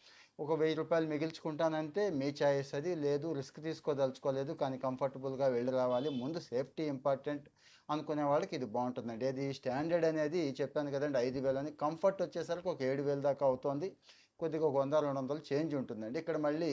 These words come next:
సింగిల్ అని, డబుల్ అని, త్రిబుల్ అని షేరింగ్ ఉంటుంది కదండి. హోటల్ రూమ్ షేరింగ్ని బేస్ చేసుకుని ఒక ఐదు వందలు, వెయ్యి రూపాయలు తగ్గుతోంది.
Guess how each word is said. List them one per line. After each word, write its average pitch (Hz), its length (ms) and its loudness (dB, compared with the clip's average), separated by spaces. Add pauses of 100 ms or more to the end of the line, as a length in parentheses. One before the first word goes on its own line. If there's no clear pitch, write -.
(540)
సింగిల్ 147 380 0
అని, 139 260 0 (480)
డబుల్ 139 320 2
అని, 139 360 0
త్రిబుల్ 135 380 -2
అని 139 160 0
షేరింగ్ 185 400 0
ఉంటుంది 147 260 -4
కదండి. 123 280 -2
హోటల్ 135 360 0
రూమ్ 151 240 -4
షేరింగ్ని 147 460 -2
బేస్ 135 280 -2
చేసుకుని 143 380 -4
ఒక 170 100 -4
ఐదు 127 200 2
వందలు, 139 240 -2
వెయ్యి 135 200 -2
రూపాయలు 127 280 -2
తగ్గుతోంది. 127 580 -4